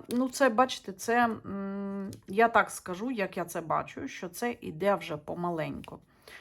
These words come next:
Воно помаленьку йде до нас. Воно йде до нас. Ось. Але, але ми це не сприймемо.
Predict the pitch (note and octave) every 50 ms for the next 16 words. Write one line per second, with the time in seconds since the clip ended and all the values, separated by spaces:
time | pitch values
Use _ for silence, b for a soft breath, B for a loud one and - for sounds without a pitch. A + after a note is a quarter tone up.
0 | B B B F3 G3+ A3 A3 A3 A3+ G3+ G3 G3 G3+ A3 B3 C#4 C#4 B3+ - A3+
1 | G#3 G3+ F#3 E3+ F3+ D#3 C#3 D3+ D3 C#3+ - - - - - - - - _ _
2 | _ _ _ _ _ _ _ _ _ _ _ _ _ _ _ _ _ _ _ _
3 | _ _ _ _ _ _ _ _ _ _ _ _ _ _ _ _ _ _ _ _
4 | _ _ _ _ _ _ _ _ _ _ _ _ _ _ - - D#3+ D#3 F3+ G3
5 | G#3+ A#3+ C4 C4 A3 E3 F3 D#3+ D3 C3 D3+ D3+ C#3 C#3 C#3 C#3+ - - - -
6 | _ _ _ _ _ _ _ _ _ - E3 E3 D3 C#3+ - - - - F#3 G3
7 | G3+ A3 C4 E4+ G#4 G4+ - _ _ _ _ - G3+ G3+ G3 F3+ E3 D3+ D#3 -
8 | _ _ _ _ _ _ _ b b b b b b _ G3 A3 B3+ C#4+ D4 C#4+
9 | - A#3+ A#3 A#3 A#3 A#3 A#3+ A#3+ - - _ G#3 G#3 G3+ F#3+ F3+ E3 E3 D3 C#3+
10 | C#3+ C#3+ C#3+ D3